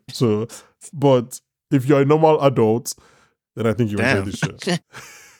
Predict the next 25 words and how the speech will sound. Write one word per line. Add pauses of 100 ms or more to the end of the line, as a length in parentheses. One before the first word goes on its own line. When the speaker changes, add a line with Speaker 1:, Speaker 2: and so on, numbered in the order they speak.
(140)
Speaker 2:
Because
it
has
everything
Speaker 1:
Thank
Speaker 2:
else,
Speaker 1:
you,
Speaker 2:
family
Speaker 1:
damn.
Speaker 2:
drama,
space
drama,
work
drama. (440)
Everything
is
just
the
action.
So,
Speaker 1:
Action.
Speaker 2:
mm-hmm.
Speaker 1:
Ching. (540)
Speaker 2:
Okay. (160)
Um,